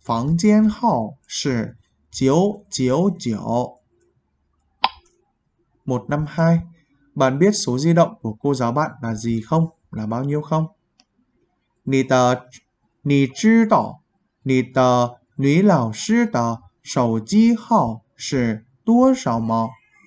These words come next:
你知道你的女老师的手机号是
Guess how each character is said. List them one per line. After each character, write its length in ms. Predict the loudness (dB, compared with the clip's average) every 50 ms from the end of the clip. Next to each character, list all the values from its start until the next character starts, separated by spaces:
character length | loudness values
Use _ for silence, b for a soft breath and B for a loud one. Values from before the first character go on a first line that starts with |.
| _ _ _ _ _ _ _ _ _ _ _ _ _ _ _ _ _ _ _ _ _ _ _ _ _ _ _ _ _ _ _ _ _ _ _ _ _
你 320 | _ 0 2 4 4 4 2
知 380 | 0 0 2 4 4 4 2
道 340 | 2 0 -2 -2 -6 -10 -14 _ _ _ _ _ _
你 160 | -2 0 0
的 500 | 2 2 2 4 2 2 0 -2 -8 _ _ _
女 300 | -4 -2 0 2 4 4
老 320 | 4 4 2 2 -2 -8
师 360 | -10 -6 0 2 2 2 2
的 340 | 2 0 0 0 -2 -2 -6 -10 _ _
手 380 | -16 -4 -2 0 0 0 0 -4
机 340 | -2 2 4 4 4 4
号 520 | 2 0 0 -2 0 0 0 -2 -6 -10 _ _
是 460 | -16 -8 -6 -4 -2 -2 -4 -6